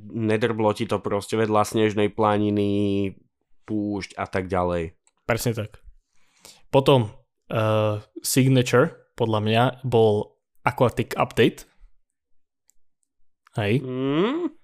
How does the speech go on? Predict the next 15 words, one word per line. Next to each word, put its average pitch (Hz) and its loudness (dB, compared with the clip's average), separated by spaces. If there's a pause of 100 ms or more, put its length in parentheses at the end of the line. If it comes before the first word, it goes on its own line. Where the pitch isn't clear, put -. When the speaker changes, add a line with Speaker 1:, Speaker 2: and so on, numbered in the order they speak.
(960)
Speaker 2:
A 120 4 (800)
určite 147 4 (640)
by 131 -2
som 113 0
ešte - -6
povedal, 107 2 (500)
neviem, 139 0 (200)
ako - -4
sa 147 0
volá, 110 2 (1400)
ale 107 -4 (1800)
update, 135 2
ktorý 120 2
vlastne 117 0
pridal 113 0